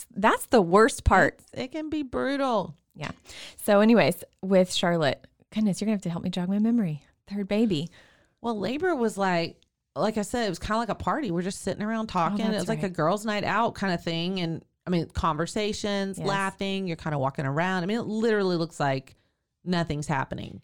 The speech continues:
Speaker 1: Yes.
Speaker 2: Uh, it, you're having contractions, but, you know, you just kinda politely just stopped talking and just <sighs> breathing through. I mean, like,
Speaker 1: Yeah.
Speaker 2: made it look super easy.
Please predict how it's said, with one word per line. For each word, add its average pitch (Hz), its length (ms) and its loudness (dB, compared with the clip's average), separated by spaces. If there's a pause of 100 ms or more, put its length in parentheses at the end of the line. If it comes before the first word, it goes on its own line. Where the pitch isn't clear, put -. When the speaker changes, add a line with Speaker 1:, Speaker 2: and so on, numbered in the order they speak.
Speaker 1:
Yes. 170 420 2 (120)
Speaker 2:
Uh, 120 160 -4
it, - 220 -4 (240)
you're 202 180 2
having 302 260 0
contractions, 185 580 -4
but, - 160 -4
you 311 100 -4
know, 320 60 -4
you 302 140 -6
just 269 180 -14
kinda 294 200 -10
politely 233 460 -8
just 233 200 -10
stopped - 360 -12
talking 202 580 -8
and 196 100 -12
just 202 180 -16 (1200)
<sighs> 196 500 -12
breathing 196 480 -4
through. 185 360 -2
I 185 80 2
mean, 180 200 2
like, 175 240 2
Speaker 1:
Yeah. 254 380 4
Speaker 2:
made 190 260 0
it 185 100 -2
look 170 340 0 (200)
super - 600 -6
easy. 143 540 -4